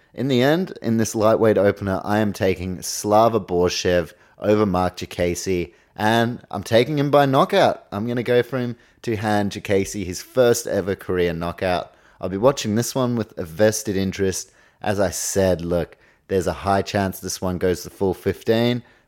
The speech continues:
but if it doesn't and there's a knockout there for one of these guys, then it's gonna be Slava, in my opinion. I just haven't seen enough from Mark Diakiese in the last, like, five years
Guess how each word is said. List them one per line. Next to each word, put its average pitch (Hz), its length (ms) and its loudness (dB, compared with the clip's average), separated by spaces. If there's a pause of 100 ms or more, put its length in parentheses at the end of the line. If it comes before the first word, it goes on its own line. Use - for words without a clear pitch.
but 98 280 2
if 107 160 -6
it 92 140 -6
doesn't 127 400 2
and 95 260 -2
there's 90 140 -2
a 95 40 -2
knockout 95 500 0
there 92 200 4
for - 120 -6
one 92 220 -2
of 120 80 -2
these 123 240 0
guys, 127 440 2 (320)
then 98 420 2
it's - 180 -6
gonna 117 280 2
be 85 120 0
Slava, 80 580 -2
in 80 120 -8
my 78 180 -4
opinion. 80 500 -8 (220)
I 98 80 -4
just 117 400 0
haven't 107 360 -2
seen 120 260 -2
enough 107 260 -2
from 104 140 -6
Mark 95 260 -4
Diakiese 95 680 -4 (300)
in 98 140 -6
the 98 80 -2
last, 98 360 -2
like, 87 240 -4
five 98 580 0
years 110 640 2